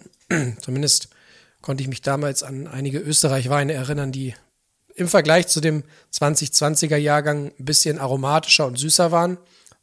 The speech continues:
War wahrscheinlich mehr Sonne oder besseres Wetter allgemein. Deswegen trinke ich heute den, äh, Chardonnay zweitausendneunzehn vom Weingut Geisser aus Schweigen.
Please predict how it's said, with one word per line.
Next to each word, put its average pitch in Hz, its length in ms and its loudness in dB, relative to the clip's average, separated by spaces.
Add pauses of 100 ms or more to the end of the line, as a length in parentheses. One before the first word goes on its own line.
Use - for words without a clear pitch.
(220)
War 139 160 0
wahrscheinlich 139 360 0
mehr 135 200 -2
Sonne 147 280 0
oder 135 200 -2
besseres 131 380 -2
Wetter 147 200 -2
allgemein. 151 540 -4 (560)
Deswegen 175 580 2
trinke 165 260 -4
ich 135 120 -4
heute 170 260 4
den, 147 280 -2
äh, 139 320 -4 (200)
Chardonnay 160 640 0
zweitausendneunzehn 143 960 0
vom 127 300 -6
Weingut 139 420 -6
Geisser 143 380 0
aus 131 180 -2
Schweigen. 151 400 -4